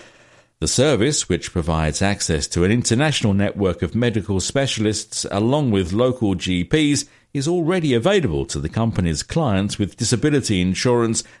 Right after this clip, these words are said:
as well as eligible insurance advisors. And sticking with Best Doctors, A I A N Z says it's extending the service to financial advisors who have a relationship with the firm.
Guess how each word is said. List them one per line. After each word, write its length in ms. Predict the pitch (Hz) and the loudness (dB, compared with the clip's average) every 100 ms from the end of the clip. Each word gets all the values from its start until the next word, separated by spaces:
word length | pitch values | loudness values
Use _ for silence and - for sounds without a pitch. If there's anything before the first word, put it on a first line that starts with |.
| _ | _
as 240 | 117 123 135 | -4 -2 0
well 160 | 127 | 0
as 140 | 107 - | 0 0
eligible 520 | 123 131 113 101 113 | 0 0 0 0 0
insurance 760 | - 113 107 156 131 92 87 117 | 2 0 0 2 2 2 2 0
advisors. 720 | 98 113 127 139 123 107 - - - - _ | 0 0 0 2 2 0 0 -8 -20 -20 _
And 260 | 113 131 127 | -4 -2 0
sticking 520 | - 170 160 143 110 | 0 -2 0 0 2
with 240 | 101 92 | 2 0
Best 320 | 127 123 - | 0 0 0
Doctors, 520 | 143 147 147 104 101 - - | 0 -2 0 0 2 -2 -2
A 260 | 117 131 | -2 -2
I 200 | 73 113 | -2 -2
A 300 | 110 107 117 | -2 0 -2
N 280 | - 117 123 | -2 -2 -2
Z 340 | 113 143 113 80 | 0 0 0 0
says 400 | - 104 101 92 | -2 0 0 0
it's 180 | 98 | -2
extending 720 | 107 107 - 180 202 117 82 69 | -2 -4 -2 0 2 2 0 -2
the 180 | 67 | -4
service 460 | 67 82 78 85 92 | -4 -2 -2 -2 -4
to 220 | - 92 | -2 -2
financial 640 | 87 101 104 131 143 123 110 | -2 -2 0 0 -2 -2 -2
advisors 640 | 95 113 120 117 127 113 - _ | 0 0 0 2 0 -2 -6 _
who 140 | 135 120 | -2 0
have 280 | 123 120 | 0 0
a 200 | 127 131 | 0 0
relationship 920 | 135 151 151 175 151 110 90 76 62 58 | 0 0 2 0 2 0 -2 -4 -6 -8
with 140 | - | -10
the 80 | 67 | -12
firm. 580 | - 76 78 71 67 | -4 -2 0 -2 -4